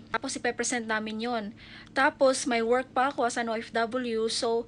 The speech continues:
nahirapan talaga ako na makahanap ng time para makapag-vlog. At saka, yung mga amo ko, naging nandito sa bahay kasi katatapos lang ng New Year, I mean Chinese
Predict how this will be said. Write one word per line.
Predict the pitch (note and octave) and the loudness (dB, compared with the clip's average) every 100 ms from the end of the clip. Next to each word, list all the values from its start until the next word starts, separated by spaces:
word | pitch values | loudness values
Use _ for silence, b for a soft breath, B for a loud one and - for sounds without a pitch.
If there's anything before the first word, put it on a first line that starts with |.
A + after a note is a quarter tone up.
| B B B | B B B
nahirapan | F4 F#4+ E4+ E4 D4+ | 0 4 2 2 0
talaga | C#4 C4 A#3 A3+ | 2 2 2 0
ako | A#3+ | 0
na | A#3 A3+ | -2 0
makahanap | A3+ A3+ A3+ A3 G#3+ - A#3+ A3+ A#3+ | -2 -2 0 0 0 -2 -2 -2 -4
ng | A#3 | -6
time | A3+ G3+ G#3 | -6 -6 -2
para | D4+ | -2
makapag-vlog. | E4+ D#4 - F#3 F3+ F#3+ F#3 B B B | 0 -4 -6 -4 -2 -2 -2 B B B
At | D4 | -2
saka, | - - A#3 B3 D#4 | 0 0 0 0 -2
yung | C4 B3 B3 | -2 -2 2
mga | |
amo | A#3+ B3 B3 A3 | 2 2 -2 -4
ko, | |
naging | G3+ G#3+ A#3+ B3 | -2 -4 -2 -2
nandito | A#3 A#3 | -2 -2
sa | A#3 G#3 | -4 -4
bahay | F#3+ F#3+ G3 F#3+ | -4 -2 -4 -6
kasi | B3 | -6
katatapos | A#3+ A#3 A#3 A3 A#3 A3+ | -6 -4 -2 -2 -4 -6
lang | A3 | -6
ng | G#3+ G#3 | -6 -2
New | C#4+ C4+ | -2 0
Year, | G3 F3+ B B B - | -2 -4 B B B 0
I | B3 | 0
mean | B3 | 0
Chinese | - C#4+ D4 C4 | 0 0 0 -2